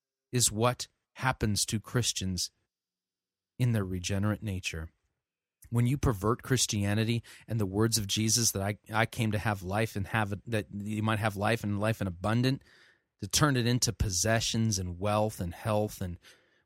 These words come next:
more loving and all that kind of stuff, that is a purely self-focused, narcissistic twisting of God's word, and that's not what Jesus meant. In fact, that's not Christianity.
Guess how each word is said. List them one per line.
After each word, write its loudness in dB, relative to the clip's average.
more 4
loving 4
and 4
all 4
that 2
kind 0
of 0
stuff, -2
that 4
is 0
a -6
purely 2
self-focused, 2
narcissistic 0
twisting 2
of -8
God's -2
word, -4
and -6
that's -4
not -4
what -6
Jesus -4
meant. -6
In -6
fact, -4
that's -2
not 0
Christianity. -4